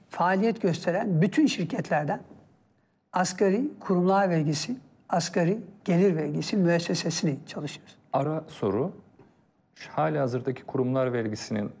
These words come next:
Speaker 2: arttırması noktasında bir husus var mı pakette?
Speaker 1: Yok, kurumlar vergisini geçen sene biz artırdık. Oran
Speaker 2: Hı hı.
Speaker 1: olarak sadece ve sadece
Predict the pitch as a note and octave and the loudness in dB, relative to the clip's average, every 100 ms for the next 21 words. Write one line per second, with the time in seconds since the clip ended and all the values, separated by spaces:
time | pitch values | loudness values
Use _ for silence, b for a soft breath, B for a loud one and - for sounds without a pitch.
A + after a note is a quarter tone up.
0 | - G#2+ G#2 - A2+ G#2+ - G#2+ A2 G#2+ | -6 -4 -4 -4 -4 -2 -4 -6 -6 -6
1 | G#2+ G#2 G#2+ G2+ - - _ _ _ _ | -4 -2 -2 -6 -10 -20 _ _ _ _
2 | _ _ - G2+ - A2+ F#2 F2 F2+ G2+ | _ _ -8 -6 -4 0 0 0 -4 -6
3 | - - - E3+ - A3+ - A#3 B3 C4 | -4 -6 -8 -12 -2 -2 2 4 4 4
4 | B3+ A#3 F#3+ - G3+ G#3+ B3+ C4+ A#3+ F#3+ | 4 2 2 2 0 2 2 0 0 0
5 | F#3 D#3+ - D3 - - _ - F3+ B3 | 2 0 -4 -10 -12 -18 _ -2 2 4
6 | A#3+ E3+ D#3+ C4+ - - _ b b b | 4 4 2 0 -6 -16 _ b b b
7 | b - A#3 D4+ A#3 G3+ G3 F#3+ - B3 | b -4 2 2 4 4 4 2 2 2
8 | G3 E3+ A#3 | 2 2 2